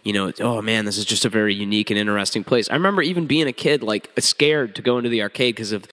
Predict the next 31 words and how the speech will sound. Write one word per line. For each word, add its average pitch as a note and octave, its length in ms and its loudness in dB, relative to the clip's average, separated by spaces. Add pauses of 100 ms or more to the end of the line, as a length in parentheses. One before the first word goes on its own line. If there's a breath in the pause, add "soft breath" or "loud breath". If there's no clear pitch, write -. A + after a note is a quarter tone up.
(260)
it A#2 60 4
was B2 160 2
like A2+ 100 0
a, G2+ 80 -4 (140)
it A#2+ 60 2
was A#2 160 2
like A2+ 100 0
a, A2 100 0 (180)
some B2 280 2
kind C3 260 0
of G2+ 120 -4
temple A#2 520 0
of F#2 280 -8
entertainment A#2 600 0
or E2+ 100 -2
something. F#2 380 -2
Like, F#2+ 140 -4
it A2 60 4
was, G2+ 160 0
you A2 100 2
walked A#2 320 2
in A#2+ 180 2
and A#2 80 -2
it G#2 80 -4
was F#2+ 140 -6
dark A2+ 460 0
and G#2 100 -2
there G2+ 60 0
was G2 160 -2
all G#2+ 80 2
these A2 220 -2